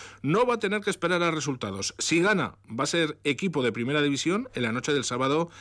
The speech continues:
Si empata o pierde, pase lo que pase en el resto de marcadores, tendrá que disputar el, eh, playoff de ascenso frente a Eibar o frente a Albacete. Vamos a ver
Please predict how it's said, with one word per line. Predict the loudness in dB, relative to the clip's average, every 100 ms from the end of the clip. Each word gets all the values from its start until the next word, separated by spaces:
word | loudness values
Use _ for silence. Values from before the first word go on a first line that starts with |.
| -20 -12
Si | -2 0
empata | 2 2 0
o |
pierde, | 2 2 2 -2 -6 _ -4
pase | -2 2
lo | 0
que | -2
pase | -4 -4 -2
en |
el | -4
resto | -4 -4 -4
de | -2
marcadores, | -4 -4 -2 0 0 -2 -6 -18 -20 -4
tendrá | 0 2 2
que | 0 2 2 2 0
disputar | -2 -2 -2 -4 -2 0 -2 -2
el, | 0 2 4
eh, | 2 2 0 0
playoff | 2 2 4 2 0
de | -4 0 2 0 0
ascenso | -2 0 -2 0 -2 -2 -10
frente | -14 -4 -4 0 -2 -2
a | 0 2
Eibar | 2 2 0 -2
o | -2
frente | -2 0 -2 0
a | 0
Albacete. | 0 0 0 -2 -6 -16
Vamos | -12 -8 -4
a | 0
ver | 0 -2